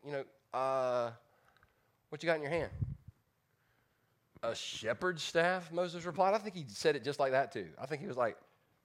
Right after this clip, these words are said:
"I mean, you're God. Can you figure it out? But, like, a shepherd's staff? Hello." Like your teenager when they're talking to you about their day, right? Anybody? Anybody? Anybody? Anyway, so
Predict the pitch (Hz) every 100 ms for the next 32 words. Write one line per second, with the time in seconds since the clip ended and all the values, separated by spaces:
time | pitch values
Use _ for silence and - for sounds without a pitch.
0 | _ _ _ _ _ _ _ _ _ _
1 | _ _ _ _ _ _ - 107 95 _
2 | - 113 120 92 76 104 80 107 90 95
3 | 107 113 - - 117 143 147 170 170 156
4 | 92 90 90 _ _ - 101 101 - -
5 | - 90 139 175 151 160 185 208 - _
6 | - 156 185 208 190 196 - _ _ _
7 | _ _ _ _ - 151 156 160 170 165
8 | 170 160 165 147 135 123 - - 156 147
9 | 139 143 139 139 127 127 123 143 165 -
10 | _ _ _ _ _ - 143 160 _ _
11 | _ _ _ _ - 120 123 123 123 _
12 | _ 117 123 131 139 139 _ _ - 123
13 | 143 180 165 139 185 170